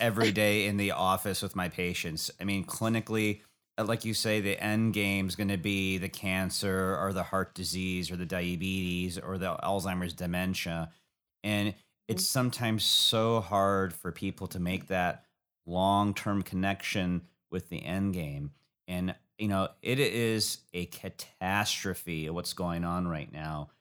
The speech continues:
Speaker 1: Um, I will tell you, eighty percent, if not more, of my patients coming through my door have some type of insulin-resistant issue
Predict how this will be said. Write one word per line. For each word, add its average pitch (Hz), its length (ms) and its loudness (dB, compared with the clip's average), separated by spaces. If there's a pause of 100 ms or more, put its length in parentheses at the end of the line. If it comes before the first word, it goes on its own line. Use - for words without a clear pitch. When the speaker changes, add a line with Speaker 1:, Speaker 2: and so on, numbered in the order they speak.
(280)
Speaker 1:
Um, 85 260 -2 (220)
I 110 120 4
will 120 160 4
tell 110 280 2
you, 101 320 2 (440)
eighty 117 340 4
percent, 98 600 0
if 110 180 -4
not 98 320 0
more, 104 580 4
of 92 160 -2
my 95 220 0
patients 98 480 -2
coming 98 320 -2
through 95 200 -4
my 87 200 0
door 87 540 -2 (420)
have 98 280 2
some 95 280 0
type 92 320 -4
of 82 180 -6 (260)
insulin-resistant 90 1040 -2
issue 82 500 -4